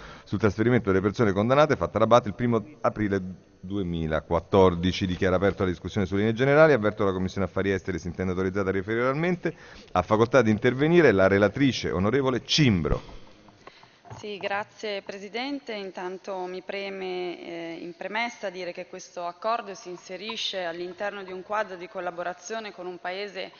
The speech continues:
Speaker 2: che noi riteniamo assolutamente strategico sul piano della sicurezza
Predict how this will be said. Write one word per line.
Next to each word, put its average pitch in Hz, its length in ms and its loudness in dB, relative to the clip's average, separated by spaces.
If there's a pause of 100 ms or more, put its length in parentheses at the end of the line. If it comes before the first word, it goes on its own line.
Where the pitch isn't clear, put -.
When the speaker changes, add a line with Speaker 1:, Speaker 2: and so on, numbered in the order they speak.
(380)
Speaker 2:
che 202 120 -10
noi 226 180 -4
riteniamo 196 560 -6
assolutamente 190 680 -10
strategico 180 880 -8
sul 180 200 -16
piano 196 280 -6
della 175 220 -6
sicurezza 208 840 -4